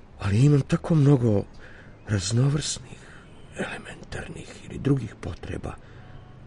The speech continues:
koje treba njim da zadovoljim. Građenje pesama je jedan od najnužnijih trenutaka moga života.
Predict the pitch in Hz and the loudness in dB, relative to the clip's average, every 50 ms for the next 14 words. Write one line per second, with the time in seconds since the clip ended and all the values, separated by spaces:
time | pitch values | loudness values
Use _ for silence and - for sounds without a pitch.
0 | - - - - - - - 107 95 92 92 92 92 92 95 90 85 85 82 85 | -12 -8 -6 -4 -2 0 2 2 2 2 2 2 2 2 0 0 -2 -2 -4 -4
1 | - 98 87 - 76 - - - - - - - - - - - - - - - | -4 -4 -6 -6 -6 -8 -10 -12 -16 -18 -20 -20 -20 -20 -20 -20 -20 -20 -20 -20
2 | - - - - - - - - - - - - - - - - - - - - | -20 -20 -20 -20 -20 -20 -20 -20 -20 -20 -20 -20 -20 -20 -20 -20 -20 -20 -20 -20
3 | - - - - - - 92 95 107 123 135 127 139 147 135 131 123 120 - - | -20 -20 -20 -20 -12 -6 -2 0 2 2 2 2 2 0 0 0 0 -2 -2 -2
4 | 143 135 - - - - 127 123 120 113 107 110 110 107 - - - 98 113 110 | -4 -2 -2 -2 -2 -2 -2 0 0 2 2 0 0 -2 -4 -4 -2 0 0 2
5 | 120 113 113 - - 117 120 135 139 135 127 131 135 143 143 131 143 143 135 123 | 2 0 0 0 0 0 2 2 4 4 4 4 2 2 0 0 0 0 0 0
6 | 123 - - - 110 107 113 117 - - - - - - - 92 90 92 - - | -2 -4 -6 -4 -2 -2 -2 -2 -4 -6 -8 -8 -6 -4 -4 -2 -2 -4 -4 -8
7 | - - - - - - - - - - - | -10 -8 -8 -8 -6 -6 -8 -10 -10 -14 -18